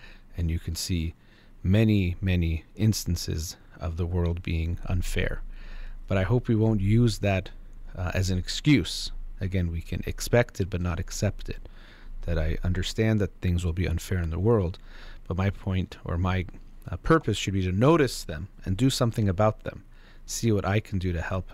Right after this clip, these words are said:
make it better in whatever ways that I can. That is my responsibility.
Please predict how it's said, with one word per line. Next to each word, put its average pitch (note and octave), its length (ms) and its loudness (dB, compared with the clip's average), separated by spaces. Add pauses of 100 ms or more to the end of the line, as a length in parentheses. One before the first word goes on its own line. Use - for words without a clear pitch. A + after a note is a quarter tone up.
(140)
make F#2 260 -2
it - 200 -6
better F#2 360 0 (440)
in F#2 120 0
whatever G2 380 2
ways F2 500 -2 (160)
that F2+ 140 -2
I E2+ 120 0
can. - 440 -2 (200)
That F#2+ 180 2
is F2+ 120 0
my F2+ 200 0
responsibility. F2+ 1000 -2